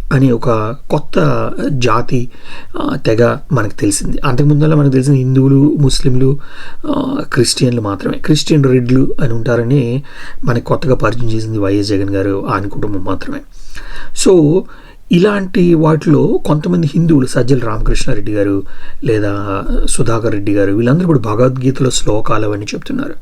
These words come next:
అంటే, ఆ, బహుశా కర్మ చేస్తే ఫలితం ఇలానే ఉంటుంది అన్న ఉద్దేశంతో రకరకాల భగవద్గీత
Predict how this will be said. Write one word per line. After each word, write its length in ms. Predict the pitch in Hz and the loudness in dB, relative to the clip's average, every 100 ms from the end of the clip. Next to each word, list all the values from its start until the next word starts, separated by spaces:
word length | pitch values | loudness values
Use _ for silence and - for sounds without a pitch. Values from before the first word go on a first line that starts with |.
| - - - - - - | -8 -10 -12 -16 -18 -6
అంటే, 500 | 98 104 110 104 - - - - - - 330 | -2 2 2 2 -2 -6 -12 -18 -16 -10 -6
ఆ, 420 | 269 262 262 269 330 403 - - | -4 -2 -2 -4 -4 2 4 4
బహుశా 500 | 127 - 123 110 113 | 2 2 0 -2 -2
కర్మ 260 | - 113 120 127 | -2 0 -2 -2
చేస్తే 460 | 113 - 117 104 101 | -2 0 0 0 0
ఫలితం 440 | - 120 110 - | 0 -2 -2 -2
ఇలానే 280 | 104 101 101 | -2 2 2
ఉంటుంది 520 | 98 90 107 101 101 - | 4 2 0 -2 -2 -2
అన్న 140 | 135 | 0
ఉద్దేశంతో 580 | 101 101 101 135 - 156 - - - - | 0 0 -2 -2 -2 -2 0 0 0 0
రకరకాల 680 | - 98 117 - 110 104 101 - | -2 -2 -6 -2 -2 0 0 0
భగవద్గీత 600 | 98 110 98 - - | 0 -2 -2 -2 0